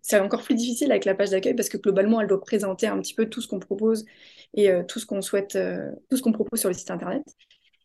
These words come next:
Mais, euh, l'intérêt, c'est de se demander, « OK, la personne, elle arrive là sur mon site internet. » Donc, comme tu le dis, au tout début, il va falloir qu'on capte son ascension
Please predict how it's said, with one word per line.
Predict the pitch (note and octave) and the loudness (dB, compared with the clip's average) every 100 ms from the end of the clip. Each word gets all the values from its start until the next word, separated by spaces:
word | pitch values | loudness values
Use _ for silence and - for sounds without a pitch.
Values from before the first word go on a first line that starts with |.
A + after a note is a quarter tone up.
| - | 0
Mais, | A3 G#3+ - | 4 4 2
euh, | G3 F3+ F3 - - _ _ - | -2 -2 -4 -8 -10 _ _ 0
l'intérêt, | A3+ B3 B3+ C#4 | 4 6 8 8
c'est | C#4+ | 6
de | - | 2
se | G3+ | -2
demander, « | G#3+ A3+ C4 C4 | 0 4 4 4
OK, | A3 A3 | 2 0
la | F3 | -2
personne, | F3+ A3 D4 C4+ | 0 0 6 6
elle | G3+ | 6
arrive | G#3 G#3 | 0 0
là | A#3+ | 0
sur | C4 G#3 G3 | 0 -4 -6
mon | |
site | G#3 - | -8 -4
internet. » | A3+ A3 F#3+ - - | -4 -2 -6 -8 -6
Donc, | G3+ G3 - - | -6 -6 -10 2
comme | A#3+ A3 | 4 4
tu | A3 | 0
le | |
dis, | F#3 A3+ F4+ G4+ - - - - | 2 6 6 6 -10 -20 -20 -8
au | - A3+ | 0 0
tout | - | 4
début, | B3+ A3+ A#3 | 4 6 8
il | D#4 | 8
va | G#3+ | 8
falloir | G#3+ A#3 | 8 4
qu'on | A#3+ G3+ | 4 0
capte | A#3+ A#3+ G#3 | 2 2 -2
son | G#3 G3 | -2 -4
ascension | F#3 F#3+ F#3+ | -4 -6 -4